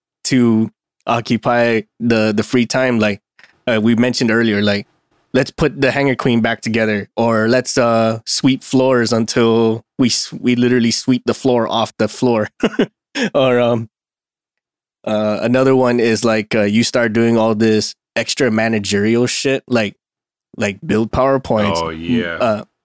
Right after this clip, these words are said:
Speaker 1: m-, or, uh, do air quote training, <laughs> you know?
Speaker 2: That's what I was gonna say. Build, build a PowerPoint for training on whatever subject. You know what I mean?
Speaker 1: Right.
Speaker 2: Ugh.
Speaker 1: And then, and then they'll actually watch you do it. So it's not that you can kinda,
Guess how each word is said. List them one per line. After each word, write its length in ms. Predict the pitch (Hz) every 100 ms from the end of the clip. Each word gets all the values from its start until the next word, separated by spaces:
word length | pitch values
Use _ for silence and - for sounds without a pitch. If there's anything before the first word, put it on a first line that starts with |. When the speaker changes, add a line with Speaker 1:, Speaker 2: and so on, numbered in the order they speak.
| _ _
Speaker 1:
m-, 180 | 110 107 -
or, 280 | 110 110 107
uh, 120 | 104
do 380 | 107 127 127 131
air 200 | 127 127
quote 380 | - 143 120 107 _ _ - _ _ _ _ _
training, 680 | - 131 127 113 101 107 - - - - -
<laughs> 440 | - 214 - - -
you 120 | 135
know? 180 | 123 131
Speaker 2:
That's 200 | 139 143
what 80 | 131
I 60 |
was 80 | 131
gonna 120 | 127 110
say. 140 | 120
Build, 380 | 107 139 131 110
build 180 | 143 151
a 100 | 143
PowerPoint 480 | 147 147 147 131 120
for 100 | 113
training 420 | 135 135 131 110
on 440 | 110 104 98 95
whatever 360 | 104 117 113 107
subject. 600 | - 123 110 95 90 - _ -
You 180 | 107
know 140 | 104 101
what 100 | 98
I 40 |
mean? 340 | 98 101 104 - _ _
Speaker 1:
Right. 220 | 127 113
Speaker 2:
Ugh. 140 | 92 - _ _ _ _ _ _ _ _ _ -
Speaker 1:
And 160 | 120
then, 200 | 120 110 110
and 120 | 131
then 120 | 135
they'll 140 | 139 139
actually 300 | 147 175 135
watch 320 | 117 127 -
you 60 | 123
do 120 | 131
it. 60 |
So 120 | 143 127
it's 120 | 113
not 140 | 127
that 80 | 127
you 100 | 123
can 160 | 127 123
kinda, 500 | 127 117 107 107